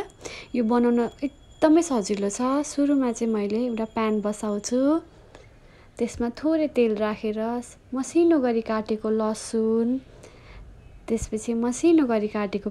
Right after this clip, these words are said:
प्याज, यसलाई एकछिन फ्राई गर्ने, गोल्डन ब्राउन हुन्जेलसम्म। एकछिन फ्राई गरेपछि चाहिँ यसमा मसिनो गरी काटेको बन्दा राख्छु मैले।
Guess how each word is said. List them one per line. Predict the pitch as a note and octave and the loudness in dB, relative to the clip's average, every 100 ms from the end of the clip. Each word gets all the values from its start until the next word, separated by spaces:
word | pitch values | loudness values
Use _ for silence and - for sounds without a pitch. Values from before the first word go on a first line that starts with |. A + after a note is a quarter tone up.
| - | -4
प्याज, | A3+ G#3+ G#3 G#3 G#3 A3 A#3+ - - - - - - - - - - - - - - - - - - - - - - - - - - - - - - | 0 0 2 2 2 2 0 -4 -8 -6 -8 -8 -10 -16 -20 -20 -20 -20 -20 -20 -20 -20 -20 -20 -20 -20 -20 -20 -20 -20 -20 -20 -20 -20 -20 -10 -8
यसलाई | A3 A3+ G3+ | -4 -2 -2
एकछिन | A3 - A#3 | -2 -4 -4
फ्राई | - A3+ G#3+ | -2 -2 0
गर्ने, | G#3+ G#3 A3 A#3+ C4+ E4 F4 - - - | -2 -2 0 0 2 0 -4 -18 -20 -8
गोल्डन | A3 A#3 A3 A3+ | 0 0 2 2
ब्राउन | G#3+ A3 G3 | 2 2 2
हुन्जेलसम्म। | G#3+ B3 B3+ A#3 G#3 G#3+ A#3+ C#4 F4 - - - - - - - - - | 2 4 2 2 -2 0 2 2 0 -6 -20 -20 -20 -20 -20 -20 -20 -6
एकछिन | A#3+ B3 C#4 C4 | -4 -2 -2 -4
फ्राई | B3+ G#3+ G#3+ | -2 -4 -2
गरेपछि | G#3+ G#3 G#3 G#3+ - | -4 -4 -4 -6 -8
चाहिँ | G#3+ G#3 G#3+ A#3 B3+ - - - - - A3 | -8 -6 -2 -2 -4 -10 -20 -20 -20 -8 -6
यसमा | G#3+ A3+ A3 A#3+ | -4 -4 -2 -2
मसिनो | C4+ F#4 G4 E4 B3+ | -4 0 4 4 2
गरी | A3 | -2
काटेको | G#3+ G#3 G3 G3 F#3 F#3+ G3+ | -2 -4 -6 -6 -6 -6 -2
बन्दा | G3 G3 F#3+ | -2 -2 -2
राख्छु | F#3+ F#3+ - G#3 | -4 -6 -8 -6
मैले। | G3+ G3 G#3 | -4 -4 -4